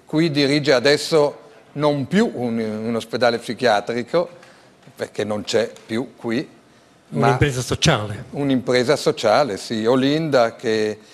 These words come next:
Speaker 1: è una cooperativa sociale nella quale sono coinvolti molti ex degenti, se non sbaglio.
Speaker 2: Sì.
Speaker 1: Te lo sei chiesto cosa avresti fatto?
Speaker 2: Ma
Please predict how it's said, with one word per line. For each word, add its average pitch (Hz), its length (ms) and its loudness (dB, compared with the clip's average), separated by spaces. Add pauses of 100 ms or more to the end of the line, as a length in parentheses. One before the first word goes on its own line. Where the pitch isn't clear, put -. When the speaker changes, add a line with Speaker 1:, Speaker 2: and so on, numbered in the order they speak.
(220)
Speaker 1:
è 107 220 -2
una 104 220 -2
cooperativa 120 1000 -2
sociale 160 880 0
nella 123 240 -2
quale 143 200 2
sono 127 200 -4
coinvolti 135 540 0
molti 117 340 -6
ex 110 380 -6
degenti, 120 520 -4
se - 140 -14
non 101 100 -10
sbaglio. 101 500 -8 (360)
Speaker 2:
Sì. 175 200 -6 (920)
Speaker 1:
Te - 80 2
lo 135 80 0
sei 135 180 -2
chiesto 120 380 0
cosa 110 160 -2
avresti 107 320 -6
fatto? 104 420 -8 (1300)
Speaker 2:
Ma 170 200 -8